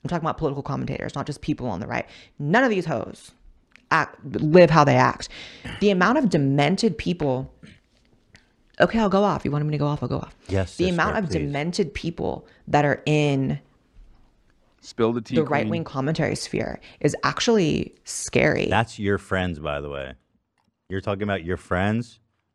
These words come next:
Speaker 2: You're talking about the people that literally think you're a freak that probably would be happy if you didn't exist. Yeah.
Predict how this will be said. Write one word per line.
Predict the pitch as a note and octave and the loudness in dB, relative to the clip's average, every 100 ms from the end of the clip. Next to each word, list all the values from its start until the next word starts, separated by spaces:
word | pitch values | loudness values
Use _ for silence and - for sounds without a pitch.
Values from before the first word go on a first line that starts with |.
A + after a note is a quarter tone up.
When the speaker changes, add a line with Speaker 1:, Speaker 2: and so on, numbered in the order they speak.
| _ - | _ -4
Speaker 2:
You're | G2+ A2 | -2 2
talking | A#2 | 2
about | A#2 G#2 | 2 0
the | G2 | 0
people | A2 G#2+ A2+ | 0 0 2
that | G#2 E2 | 0 -2
literally | E2 F#2 F#2+ G#2 G2+ | -2 0 2 2 2
think | F#2 G2 F#2+ | 0 -4 -2
you're | G2+ D#2+ | -2 -2
a | |
freak | - - E2+ F2 F#2+ - | -4 -12 -6 -4 -4 -6
that | E2 | -6
probably | F2 E2 F2+ | -2 0 0
would | E2+ D#2 | -2 -4
be | E2+ | -4
happy | D#2 E2 F#2 | -4 -4 -4
if | E2+ | -6
you | E2+ | -6
didn't | D#2+ E2 | -6 -6
exist. | D2+ - F2 - - | -8 -6 -6 -8 -14
Yeah. | D2+ | -14